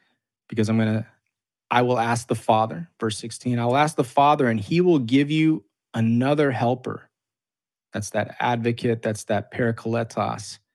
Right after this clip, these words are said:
that helper, "that he may be with you forever." That is the Spirit of truth,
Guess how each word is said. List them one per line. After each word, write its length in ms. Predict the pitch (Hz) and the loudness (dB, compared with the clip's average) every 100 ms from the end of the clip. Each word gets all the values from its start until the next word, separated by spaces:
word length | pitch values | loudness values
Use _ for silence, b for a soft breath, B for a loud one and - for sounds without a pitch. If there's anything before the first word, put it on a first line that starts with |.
| _ _ _ _ _ _ _ _ _ _ _ _ _ | _ _ _ _ _ _ _ _ _ _ _ _ _
that 380 | 101 98 - - | -2 -2 -12 -12
helper, 440 | - 139 135 - | -4 -2 -2 -4
"that 200 | 107 107 | -4 -4
he 280 | 104 160 165 | -4 -2 0
may 200 | 170 143 | 2 0
be 200 | 127 117 | 2 0
with 440 | 107 113 175 208 123 | 0 4 4 4 -2
you 340 | 92 104 101 - | -2 -4 -10 -18
forever." 520 | _ - 117 110 98 90 | _ -2 0 0 -4 -2
That 180 | 131 | 2
is 160 | 135 127 | 2 0
the 100 | 123 | -2
Spirit 760 | 120 - 143 165 170 175 - _ _ | -4 -8 0 4 4 2 -2 _ _
of 180 | 117 110 | -8 -6
truth, 640 | - - 185 170 107 - | -10 0 6 6 6 -2